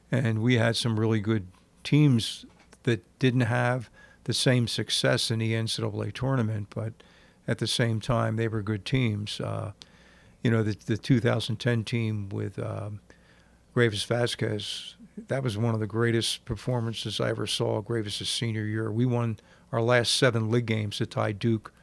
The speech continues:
for the A C C championship regular season, and Duke won the national championship that year. And, you know, he, he was just incredible. But, you know, guys like, uh,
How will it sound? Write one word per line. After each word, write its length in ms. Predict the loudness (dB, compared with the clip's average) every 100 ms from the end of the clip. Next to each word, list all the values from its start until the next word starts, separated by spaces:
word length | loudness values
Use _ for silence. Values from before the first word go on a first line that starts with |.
| -20 -20 _
for 300 | -14 -2 0
the 240 | 2 0 0
A 120 | 0
C 180 | -2 -2
C 400 | -2 -2 -2 -2
championship 720 | -4 -2 -2 -2 -4 -6 -4
regular 300 | -4 -4 -2
season, 380 | 0 2 0 -2
and 120 | -4
Duke 200 | -4 -2
won 140 | -4
the 80 | -2
national 380 | -4 -4 -6 -8
championship 600 | -4 -2 -2 -4 -6 -6
that 160 | -6 -4
year. 300 | -2 -2 -4 -10 -20 -20 -20 _ -4
And, 520 | -2 0 -2 -4 -8 -14 _ _
you 140 | -4
know, 180 | -2 -2
he, 440 | -2 0 -2 -4 -10 -18
he 200 | _ -2
was 160 | 0 0
just 240 | -2 -2
incredible. 540 | -4 -2 0 0 0 -4
But, 260 | -4 -8 -10 -18 -20 -20 -4
you 80 | 0
know, 140 | 0 0
guys 400 | -2 0 -2 -2
like, 360 | -2 -4 -6
uh, 340 | -6 -4 -8